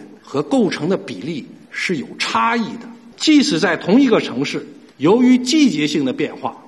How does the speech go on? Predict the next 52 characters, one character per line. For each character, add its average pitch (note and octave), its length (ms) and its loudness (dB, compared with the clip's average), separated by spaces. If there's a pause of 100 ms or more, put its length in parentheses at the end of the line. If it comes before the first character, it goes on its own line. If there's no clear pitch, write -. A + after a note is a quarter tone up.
(120)
这 G#3 120 2
个 C#3 140 -2
来 A#2 220 -2
源 C3+ 280 -2 (200)
也 A#2+ 240 -6
会 A3+ 260 0
有 - 180 -8
所 - 240 -14
变 - 200 -10
化。 - 180 -18 (280)
所 C#3+ 80 0
以 - 20 2
下 G#3 240 0
一 D3+ 80 -2
步 D3+ 120 -4
啊， G#2+ 200 -2 (280)
那 A#2 80 -8
么 A#2 60 -4
我 A2 140 -6
们 C#3 300 0
会 C#3+ 160 -4
进 F#3+ 220 -4
一 C3+ 80 -2
步 A#2 140 -6
加 D#3 240 0
大 D3 140 0
这 C3+ 140 -4
方 C3+ 140 -4
面 C3 140 -2
的 A2 80 -8
工 D#3+ 180 -10
作 D#3+ 120 0
力 E3+ 180 -4
度， - 100 -12 (400)
指 D#3 140 -8
导 D3 160 0
地 D3 160 -4
方 C#3+ 180 -2
呢 A#2+ 160 -6
更 F3+ 140 -2
有 B2+ 140 0
针 C4 260 4
对 G#3+ 160 2
性 F2+ 260 -8
的、 - 60 -18 (140)
更 F3 180 -2
好 - 240 -12
的 - 160 -14
科 - 240 0
学 C#3+ 160 -4
决 B2 200 -10
策 B2+ 200 -8